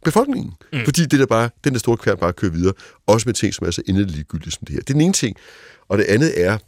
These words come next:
Speaker 1: men det er jo bare sådan en faglig frustration, jeg har, øh, som man har hørt alle politikere sige til alle tider, ikke? At, at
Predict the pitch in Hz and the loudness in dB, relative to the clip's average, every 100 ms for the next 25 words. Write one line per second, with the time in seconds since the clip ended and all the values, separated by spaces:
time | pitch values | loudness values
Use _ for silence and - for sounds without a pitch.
0 | - - 123 147 95 104 - 98 - - | -10 0 2 4 2 0 -4 -6 -4 0
1 | 85 113 - 90 - - - - - 69 | 0 0 -4 -8 -8 -6 -6 -6 -10 -2
2 | 135 - _ _ - _ _ _ _ - | -2 -2 _ _ -20 _ _ _ _ -2
3 | 98 92 80 92 82 85 107 - 107 123 | 0 2 0 -4 -4 0 0 2 0 0
4 | 113 110 110 95 110 104 85 90 101 92 | -6 -4 -6 -6 -8 -4 -2 -2 -4 -4
5 | 82 82 107 123 _ 82 85 _ - 95 | -2 -2 -2 -6 _ -4 -4 _ -2 -2
6 | - | -2